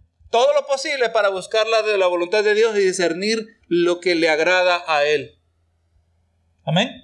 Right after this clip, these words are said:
Si nosotros hemos nacido de Dios, si nosotros hemos sido partícipes de su reino, vamos a hacer todo lo posible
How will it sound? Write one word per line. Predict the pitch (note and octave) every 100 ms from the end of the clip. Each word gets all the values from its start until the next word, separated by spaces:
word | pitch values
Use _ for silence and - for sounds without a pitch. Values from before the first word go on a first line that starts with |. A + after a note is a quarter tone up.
| - - -
Si | - B3
nosotros | A3+ A3 A#3 B3 C4 C4 A3 -
hemos | G#3+ A#3 A#3+
nacido | A#3 A3 - A#3+ B3+ A#3
de | F#3+
Dios, | D#3+ C#3+ C#3 - -
si | - A3
nosotros | G#3+ B3+ B3+ C#4
hemos | C#4 C#4 C4
sido | C#4 C4 C4
partícipes | A#3 G#3 C#4 B3+ A#3 F3+ E3+ - -
de | G#3 B3
su | D4 C4
reino, | B3 C4+ B3 G#3
vamos | A3 A#3
a |
hacer | A#3 B3+ B3 - _ _
todo | A#3+ C4 D4 C#4+
lo | D4 C#4+ C#4+
posible | C#4 C#4+ D4 D4 C#4 D#3+ C#3